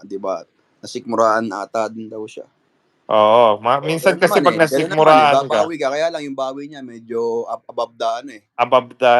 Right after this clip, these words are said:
Speaker 2: head eh,
Speaker 1: Ab-, above
Speaker 2: no?
Speaker 1: the shoulder eh. So, mabigat talaga yun. So, ang
Speaker 2: Oo.
Speaker 1: ano na lang dyan is kung anong sanction sa kanya ni, ano, ni
Speaker 2: Well, ang may power, ang may power dyan ay si Commissioner Doremdes.
Speaker 1: Oo, yun din, di ba?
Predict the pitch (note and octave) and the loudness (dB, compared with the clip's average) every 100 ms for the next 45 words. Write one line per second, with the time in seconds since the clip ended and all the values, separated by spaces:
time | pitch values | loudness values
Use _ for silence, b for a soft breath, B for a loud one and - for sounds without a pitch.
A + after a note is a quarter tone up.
0 | A#2+ B2 A#2+ A#2 A#2 G#2+ G#2 G2+ A2+ G#2 | 4 0 -2 -2 -6 -6 -6 -6 -6 -6
1 | B2+ C3+ B2+ B2+ C#3+ B2+ F#2+ - - G#2+ | -6 -4 -4 -2 -4 -4 -8 -14 -14 -10
2 | A2 G#2+ A2+ C#3 C3+ C3+ G#2+ A2 C3 G#2 | -8 -8 -10 -10 -10 -8 -10 -6 -6 -8
3 | F2+ G#2 _ _ - C#3+ D#3+ G3+ E3+ E3+ | -12 _ _ _ -10 -6 -4 -4 -4 -6
4 | F3 E3+ D3+ A#2+ C3+ C3+ D3+ D3+ D3 D3 | -4 -4 -2 -2 -4 -10 -6 -6 -6 -6
5 | C#3 C3+ B2+ B2 A#2+ A#2+ A#2 A#2+ A#2 A2+ | -6 -8 -14 -10 -8 -8 -8 -10 -10 -10
6 | A2+ B2 _ _ _ _ - C3+ B2+ F#2 | -10 -14 _ _ _ _ -16 -12 -10 -10
7 | G#2 A2+ A2 G#2+ G#2+ C#3+ A#2+ A2 G#2+ _ | -14 -10 -6 -4 0 2 2 0 -6 _
8 | _ - C#3 D#3 E3+ E3 F3 E3 E3 E3 | _ -4 -4 0 0 4 6 6 6 4
9 | D#3+ D#3+ D3 D3+ D#3 D3+ C#3 C#3 C#3 C3 | 2 0 -2 -2 -2 2 4 4 2 -2
10 | A#2+ A2+ A#2 A#2 G#2+ - C#3+ D#3 F3 G3 | -4 -4 -6 -12 -12 -16 -14 -12 -12 -12
11 | F#3+ _ _ _ _ _ _ - B2 C3+ | -16 _ _ _ _ _ _ -12 -8 -6
12 | B2+ C#3 B2+ B2 A#2+ B2 A#2+ A#2 A2+ A2 | -6 -6 -4 -2 0 0 -4 -6 -6 -4
13 | G#2 G2+ G2+ G2 - - - - - F2+ | -6 -8 -12 -12 -18 -18 -20 -20 -14 -8
14 | F2+ F2 A2+ D#3+ A#2 F#2 E2+ G2+ | -4 -4 -4 -2 -2 -2 -2 -2